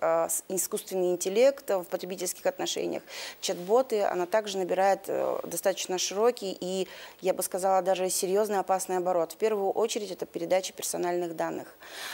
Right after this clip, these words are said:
А, м, потому что подмена че-, ну, условно говоря, человек думает, что он общается с, а, авиаперевозчиком, а, через чат-бот,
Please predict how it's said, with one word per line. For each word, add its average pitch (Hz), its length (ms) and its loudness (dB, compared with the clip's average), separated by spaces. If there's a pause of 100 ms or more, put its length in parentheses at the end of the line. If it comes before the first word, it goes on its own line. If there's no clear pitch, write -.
(180)
А, 180 720 4 (220)
м, - 300 -6
потому 190 300 -2
что - 160 -2
подмена 190 880 2 (400)
че-, 202 280 0
ну, - 220 -4
условно 226 380 2
говоря, 202 300 4
человек 196 280 -2
думает, 196 300 -2
что - 120 -4
он 190 120 -2
общается 190 500 2
с, - 220 0
а, 185 340 4
авиаперевозчиком, 196 1040 2 (460)
а, 180 880 4
через 185 280 0
чат-бот, 175 480 2